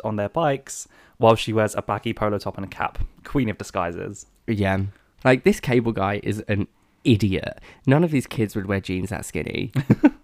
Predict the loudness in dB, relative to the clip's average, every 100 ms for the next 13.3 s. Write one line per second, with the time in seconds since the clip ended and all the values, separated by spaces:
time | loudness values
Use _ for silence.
0 | _ -6 -6 -2 -2 2 0 -2 -2 2
1 | 2 0 2 4 4 4 0 0 -2 -2
2 | -6 -10 2 4 6 4 2 -4 -10 2
3 | 4 4 4 0 2 0 -2 0 0 0
4 | -2 -2 -2 _ -20 -20 -20 _ 4 8
5 | 8 8 6 6 6 4 -4 2 6 6
6 | 6 4 2 2 4 4 6 6 6 6
7 | 4 2 -2 -2 -6 0 2 4 2 4
8 | 2 -2 -6 -4 -4 -6 -6 -6 -6 4
9 | 4 6 4 4 0 -2 0 0 0 0
10 | 0 2 2 4 2 2 0 -2 -2 -2
11 | 0 0 0 -2 -4 -8 -10 -6 -6 -6
12 | -8 -2 -2 0 -2 -4 -2 -2 0 0
13 | 0 -2